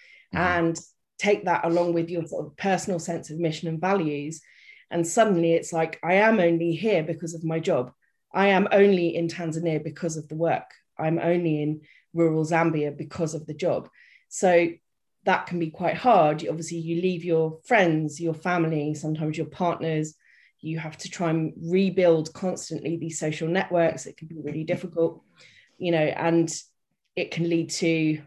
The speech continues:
Speaker 2: unfortunately, overwork. Uh, you know, working on these big social problems, there is no end date to <laughs> these, these issues.
Speaker 1: Yeah.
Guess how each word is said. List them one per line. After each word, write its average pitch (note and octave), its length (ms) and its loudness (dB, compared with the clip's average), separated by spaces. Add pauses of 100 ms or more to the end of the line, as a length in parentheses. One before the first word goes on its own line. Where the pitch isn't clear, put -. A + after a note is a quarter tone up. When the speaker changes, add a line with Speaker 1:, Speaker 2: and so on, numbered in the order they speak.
(120)
Speaker 2:
unfortunately, D3 840 -4 (300)
overwork. G#3 760 4 (680)
Uh, D3+ 360 2 (140)
you C#4 100 -2
know, G3 120 8
working A#3+ 340 4
on G#3+ 80 2
these F#3 180 0
big F#3 280 -2
social F3+ 360 0
problems, D#3+ 600 -2
there F3 160 4
is G3+ 140 6
no F3 280 4 (100)
end D#3+ 440 0
date C#3 440 -4 (440)
to - 120 -2
<laughs> G3+ 60 4
these, - 340 6 (320)
these E3+ 240 -2
issues. F3+ 260 0
Speaker 1:
Yeah. F#3 160 6